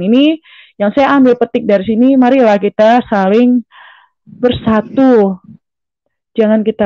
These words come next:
lagi untuk saling mengolok-olok ataupun menyiku gitu ya. Mohon maaf jika saya salah, baik perkataan saya ini,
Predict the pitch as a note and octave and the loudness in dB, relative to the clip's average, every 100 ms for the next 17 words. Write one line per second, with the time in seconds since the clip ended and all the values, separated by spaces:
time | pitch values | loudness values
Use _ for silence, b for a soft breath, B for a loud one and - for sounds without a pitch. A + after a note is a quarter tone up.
0 | F#3 F3+ F#3+ A#3 A3 G#3 G3 G#3+ G3 G#3 | 0 -2 -2 -2 -2 -4 -4 -2 -2 0
1 | B3 B3 A#3+ - _ _ _ _ A3 B3+ | 2 2 -2 -6 _ _ _ _ -2 0
2 | - C4 C4 C4 - A#3 B3 C4 - A3 | 0 2 2 0 0 2 2 0 -2 -6
3 | - G3 G3 G#3+ A#3 A3+ A3 A#3 - B3 | -6 -8 -8 -6 -2 0 2 0 0 0
4 | A3+ G3+ F#3+ - F3 F3 F3+ G3 G3+ A3 | 2 0 -4 -4 -2 -2 -2 -4 -4 0
5 | A#3+ B3+ A#3 C4 A#3+ A3+ G#3+ G#3+ G3+ G3+ | 2 2 0 -2 -2 -4 -2 0 0 -2
6 | G#3 F#3 F#3+ A3+ C4+ D4+ C#4 b b b | -4 -2 0 0 2 0 -2 b b b
7 | B3+ B3 G3 G#3+ G#3+ G#3 G3+ G3 G3 F#3+ | 0 0 -2 -6 -4 -4 -4 -4 -4 -2
8 | F#3+ F3+ F#3+ A3 A#3 | -2 -4 -6 -2 -2